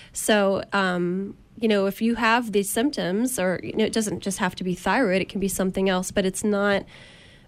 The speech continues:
big enough that it's gonna show up on a test, we can at least say, "Okay, there is an imbalance. There is something going on. I'm not crazy. It's showing up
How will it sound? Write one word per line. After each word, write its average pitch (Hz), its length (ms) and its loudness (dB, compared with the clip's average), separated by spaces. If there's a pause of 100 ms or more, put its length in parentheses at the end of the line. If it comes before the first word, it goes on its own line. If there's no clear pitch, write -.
big 214 200 4
enough 185 300 0
that 190 100 -2
it's 185 160 -6
gonna 190 160 -2
show 190 180 -4
up 180 140 -4
on 185 80 -2
a 170 60 -2
test, 214 420 -2
we 214 80 -2
can 214 140 -4
at 202 100 -2
least 208 240 -2
say, 190 240 0
"Okay, 214 400 -2
there 190 300 -4
is 220 180 0
an 233 80 2
imbalance. 160 500 -4
There 196 140 -4
is 202 240 0
something 190 380 -2
going 175 260 -2
on. 175 160 -2
I'm 185 140 2
not 185 220 2
crazy. 190 560 2
It's 170 120 -4
showing 190 400 0
up 185 220 -2